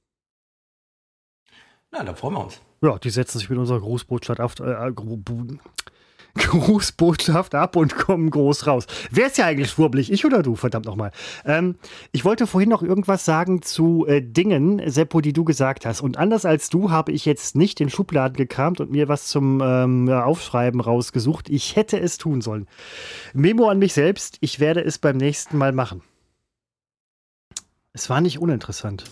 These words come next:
Speaker 2: Ich
Speaker 1: Jetzt
Speaker 2: bin
Speaker 1: denkst du,
Speaker 2: insgesamt
Speaker 1: ich
Speaker 2: nicht uninteressant.
Speaker 1: Jetzt denkst du, ich würde dich retten. Wie
Speaker 2: Nein,
Speaker 1: man das
Speaker 2: nein,
Speaker 1: als
Speaker 2: nein, natürlich nicht. Nein,
Speaker 1: Co-Moderator
Speaker 2: nein,
Speaker 1: so
Speaker 2: ach,
Speaker 1: macht. Man
Speaker 2: Quatsch.
Speaker 1: springt
Speaker 2: Ey,
Speaker 1: ein mit
Speaker 2: Seppo,
Speaker 1: einer
Speaker 2: Alter.
Speaker 1: Knallergeschichte
Speaker 2: Wir
Speaker 1: und gibt
Speaker 2: moderieren
Speaker 1: dem
Speaker 2: seit
Speaker 1: anderen
Speaker 2: zehn Jahren zusammen.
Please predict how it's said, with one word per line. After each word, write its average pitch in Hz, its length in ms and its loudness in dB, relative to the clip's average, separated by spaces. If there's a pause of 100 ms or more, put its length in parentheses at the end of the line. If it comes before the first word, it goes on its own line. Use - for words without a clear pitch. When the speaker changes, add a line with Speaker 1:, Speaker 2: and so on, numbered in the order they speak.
(100)
Speaker 2:
Ich 123 200 0
Speaker 1:
Jetzt 127 120 -4
Speaker 2:
bin 180 120 4
Speaker 1:
denkst 240 160 4
du, 185 60 4
Speaker 2:
insgesamt 175 460 4
Speaker 1:
ich 127 120 -4
Speaker 2:
nicht 175 200 2
uninteressant. 110 600 -4 (440)
Speaker 1:
Jetzt 147 220 -6
denkst 143 140 -4
du, 165 120 -2
ich 127 120 -2
würde 135 200 0
dich 120 220 -2
retten. 95 300 -6 (420)
Wie - 80 -6
Speaker 2:
Nein, 185 100 4
Speaker 1:
man 294 80 4
das 285 100 2
Speaker 2:
nein, 262 40 4
Speaker 1:
als 269 140 4
Speaker 2:
nein, 262 140 2
natürlich 180 260 4
nicht. 185 140 6
Nein, 214 240 6
Speaker 1:
Co-Moderator - 20 0
Speaker 2:
nein, - 140 4
Speaker 1:
so 107 60 2
Speaker 2:
ach, - 220 2
Speaker 1:
macht. 180 120 -2
Man 127 100 2
Speaker 2:
Quatsch. 175 140 2
Speaker 1:
springt 143 280 0
Speaker 2:
Ey, 180 280 2
Speaker 1:
ein 143 80 2
mit 135 120 4
Speaker 2:
Seppo, 202 220 4
Speaker 1:
einer 160 100 2
Speaker 2:
Alter. 190 140 2
Speaker 1:
Knallergeschichte 170 880 0
Speaker 2:
Wir 220 240 6
Speaker 1:
und 190 60 0
gibt 196 100 6
Speaker 2:
moderieren 240 440 6
Speaker 1:
dem - 40 4
Speaker 2:
seit 220 160 6
Speaker 1:
anderen 143 160 2
Speaker 2:
zehn 208 300 6
Jahren 156 360 4
zusammen. 113 540 -2